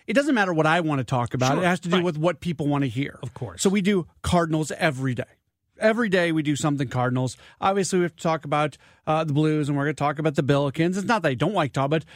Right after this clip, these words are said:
Speaker 1: Cardinals are obviously number one. Well, in the summertime, that's all that's going on. Now, with City coming in,
Speaker 2: Mm-hmm.
Speaker 1: we're, we're gonna have soccer. We're gonna have M L S soccer in Saint Louis. And not that we do that many Sports Open Lines during the summer because Cardinal baseball is on almost every single night,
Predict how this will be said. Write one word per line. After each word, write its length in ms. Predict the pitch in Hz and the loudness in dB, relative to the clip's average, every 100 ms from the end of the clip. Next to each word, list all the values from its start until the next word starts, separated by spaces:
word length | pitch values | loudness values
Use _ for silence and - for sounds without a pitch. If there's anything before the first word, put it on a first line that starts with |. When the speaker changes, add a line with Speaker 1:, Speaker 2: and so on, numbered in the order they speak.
| - - | -20 -2
Speaker 1:
Cardinals 400 | 220 214 208 175 | 0 2 2 2
are 60 | |
obviously 320 | 165 160 147 156 | 2 0 -2 -2
number 180 | 143 147 | 0 0
one. 260 | 170 143 | 0 0
Well, 240 | 160 160 - - | 0 0 -4 -6
in 120 | 190 180 | -2 0
the 60 | |
summertime, 580 | - 277 262 180 160 156 | 2 0 0 2 2 2
that's 160 | 160 - | 2 0
all 140 | 165 | 0
that's 140 | 147 - | -2 -2
going 260 | 143 143 | 0 2
on. 240 | 180 190 - _ _ _ _ | 2 0 -4 _ _ _ _
Now, 220 | 156 175 | 0 2
with 120 | 170 - | 2 0
City 400 | - 277 311 240 | 0 0 0 -2
coming 360 | 160 139 135 | -2 0 0
in, 340 | 123 113 120 160 | -2 -2 -4 -4
Speaker 2:
Mm-hmm. 320 | 110 101 190 180 | -6 -6 -6 -2
Speaker 1:
we're, 600 | 156 180 202 196 190 151 | 0 0 2 0 -2 -6
we're 240 | 165 156 147 | -6 -2 0
gonna 220 | 151 147 | 0 2
have 280 | 151 143 127 | 0 0 -2
soccer. 600 | - 185 233 151 156 185 | 0 0 0 -2 -4 -4
We're 80 | 147 | -2
gonna 120 | 147 | 0
have 80 | 143 | 0
M 180 | - 175 | 0 0
L 160 | 175 165 | 2 0
S 140 | 151 | -2
soccer 440 | - 170 196 170 | 0 0 0 -2
in 140 | 156 156 | -2 -2
Saint 300 | - 151 147 | -2 -2 -2
Louis. 440 | 190 208 147 - - - - - | 0 0 -2 -4 -10 -20 -12 -2
And 240 | 160 147 - - | 0 0 -6 -2
not 180 | 240 - | 0 0
that 80 | |
we 80 | 185 | 0
do 160 | 156 151 | 0 0
that 300 | 123 151 170 | 0 0 0
many 180 | 175 170 | 0 0
Sports 400 | - 180 175 170 | -2 -2 0 0
Open 240 | 170 185 | 0 0
Lines 240 | 175 180 | 0 0
during 240 | - 170 160 | -2 -2 0
the 60 | |
summer 340 | 151 165 170 180 | -2 0 0 -2
because 320 | 156 - 135 | -4 -4 -4
Cardinal 300 | - 147 147 | -2 0 0
baseball 420 | 139 143 - 156 | 0 -2 0 0
is 100 | 147 | 0
on 280 | 143 151 151 | 0 0 0
almost 360 | 147 147 135 160 | 0 0 0 0
every 200 | 151 151 | 0 0
single 240 | 156 139 | 0 0
night, 340 | 135 151 160 | 2 2 0